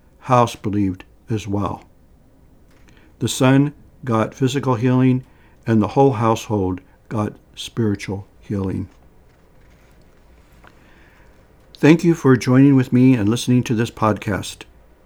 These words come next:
Be sure to search the Bible to evaluate all teachers, including me. Check out my website at upward journey bible study dot com,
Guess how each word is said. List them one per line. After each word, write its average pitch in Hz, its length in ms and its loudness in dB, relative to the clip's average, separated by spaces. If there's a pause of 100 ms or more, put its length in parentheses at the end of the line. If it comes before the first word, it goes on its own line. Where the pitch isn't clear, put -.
Be 110 100 -2
sure 131 380 2
to 131 240 -6
search - 380 -2
the 113 80 -2
Bible 113 360 2
to 110 160 -2
evaluate 104 540 2
all 127 220 2
teachers, 110 520 -2
including 107 520 -2
me. 98 280 0 (880)
Check 123 260 -2
out 127 200 4
my 135 100 4
website 131 540 2
at 107 100 0
upward 120 320 0
journey 120 260 2
bible 110 300 0
study 113 360 -2
dot 104 220 -4
com, 127 420 0